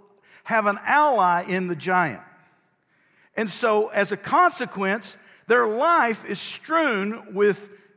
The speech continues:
dead relationships because of this. And this be right giant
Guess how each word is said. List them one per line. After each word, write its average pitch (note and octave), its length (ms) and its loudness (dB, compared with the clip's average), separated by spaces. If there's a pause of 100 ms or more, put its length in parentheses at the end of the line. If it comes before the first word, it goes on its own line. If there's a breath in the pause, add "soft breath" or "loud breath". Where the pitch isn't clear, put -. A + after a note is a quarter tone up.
(160)
dead B3 260 2
relationships G3 960 -4
because D#3 600 -4
of C3 260 -8
this. C#3+ 240 -12
And D#3+ 200 -6
this B3 200 -4
be F#3+ 320 -6
right B3 340 0
giant A#3+ 440 -4